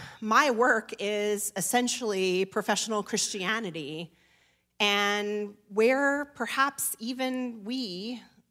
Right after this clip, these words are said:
are failing. And it's hard and it challenges me. And so I want you to know that everything I am saying to you this morning, I'm saying to myself, because this is the, the,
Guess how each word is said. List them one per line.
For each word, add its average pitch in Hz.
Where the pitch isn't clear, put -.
are 202
failing. 214
And 240
it's 247
hard 190
and 208
it 208
challenges 180
me. 156
And 208
so 214
I 220
want 254
you 254
to 214
know 214
that 185
everything 240
I 208
am 202
saying 208
to 208
you 202
this 208
morning, 226
I'm 233
saying 262
to 254
myself, 190
because 208
this 233
is 262
the, 202
the, 180